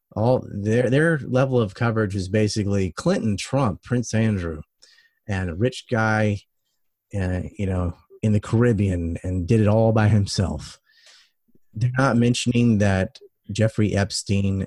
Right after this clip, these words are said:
and Les Wexner set up the Wexner Foundation and financed Ehud Barak,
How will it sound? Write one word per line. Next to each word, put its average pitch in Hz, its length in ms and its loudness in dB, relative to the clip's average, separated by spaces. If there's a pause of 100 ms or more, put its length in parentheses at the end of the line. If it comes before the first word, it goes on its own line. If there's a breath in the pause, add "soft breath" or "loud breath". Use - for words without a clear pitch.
and 90 500 -4
Les 101 240 0
Wexner 95 480 -2
set 98 180 -2
up 95 80 -4
the 90 120 -6
Wexner 90 440 -4
Foundation 95 840 -4
and 82 160 -10
financed 95 640 -4
Ehud 95 340 -2
Barak, 90 380 -2